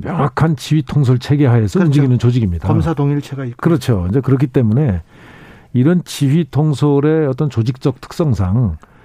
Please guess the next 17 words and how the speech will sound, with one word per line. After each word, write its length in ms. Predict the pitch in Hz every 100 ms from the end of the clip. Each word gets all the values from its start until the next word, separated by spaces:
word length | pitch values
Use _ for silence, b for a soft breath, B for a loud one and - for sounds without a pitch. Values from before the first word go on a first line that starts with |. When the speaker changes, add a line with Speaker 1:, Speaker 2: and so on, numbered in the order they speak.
| B B B
Speaker 1:
저는 300 | - 123 165 131
굉장히 520 | 95 110 123 135 151
그 100 | 135
전통을 600 | - 107 - 110 143 98 - b b b b _
이렇게 360 | 104 120 110 85 - _
너무 680 | 127 110 120 143 160 139 - _
위계를 420 | 113 131 147 147
뒤바꾸면 760 | - 107 113 - 110 90 127 127
Speaker 2:
네. 160 | 143 120 B B B -
Speaker 1:
문제가 340 | 104 151 175
생기지 300 | 151 165 160
않을까 280 | 139 131 135
하는 120 | 127
생각을 360 | 113 113 104 87
해서 200 | 90 135
저는 280 | 117 170 175 B B B B B
한동훈 840 | - 151 165 170 170 175 160 143